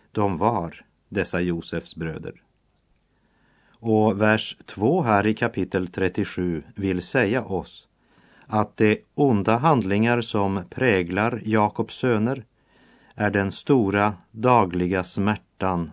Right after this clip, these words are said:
för Jakob. Han upplever att skörda det han har sått. Samtidigt, eh, kan vi ju sätta frågetecken omkring hur rätt det var av Josef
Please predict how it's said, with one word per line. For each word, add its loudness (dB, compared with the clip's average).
för -4
Jakob. -6
Han 4
upplever 0
att -2
skörda -2
det -2
han -4
har -4
sått. -10
Samtidigt, 2
eh, 4
kan 2
vi -2
ju -2
sätta -4
frågetecken -2
omkring -4
hur 4
rätt -2
det 0
var 2
av 2
Josef -6